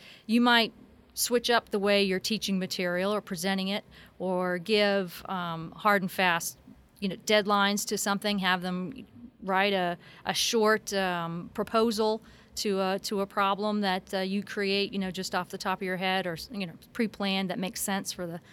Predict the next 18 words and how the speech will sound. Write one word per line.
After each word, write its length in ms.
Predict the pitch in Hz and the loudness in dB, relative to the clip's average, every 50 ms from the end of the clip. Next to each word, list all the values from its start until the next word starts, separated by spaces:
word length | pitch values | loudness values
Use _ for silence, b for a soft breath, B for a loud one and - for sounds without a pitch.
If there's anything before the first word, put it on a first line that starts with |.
| B B B | B B B
whatever 240 | - 208 196 190 190 | -6 -2 -2 -2 -2
curriculum 480 | - - - 190 - - 196 190 190 190 | -4 -4 -6 -6 -6 -4 -6 -4 -4 -4
it 80 | 185 | -4
is 200 | 185 185 185 180 | -4 -4 -4 -4
that 120 | - 185 - | -6 -8 -6
you're 120 | 180 190 | -6 -8
teaching, 560 | - - 269 277 - - 208 185 180 180 180 B B B B B B B | -8 -4 -6 -4 -4 -4 -4 -4 -4 -4 -8 B B B B B B B
but 140 | - 247 233 | 2 4 6
that 100 | 254 262 | 6 6
you, 140 | 247 254 240 | 6 4 2
you're 280 | - 196 226 254 254 | 2 2 2 4 6
mixing 360 | 226 233 240 233 - - 214 208 | 6 6 4 2 2 -2 0 0
it 80 | 202 | 2
up 240 | 202 202 175 160 - | 4 2 2 2 0
and 80 | 175 175 | -8 -8
it's 180 | 160 - - | -8 -6 -4
not 240 | 214 208 208 - - | 0 2 2 0 0
just, 480 | - 202 190 185 185 - - - - | 0 0 0 0 0 -2 -6 -6 -8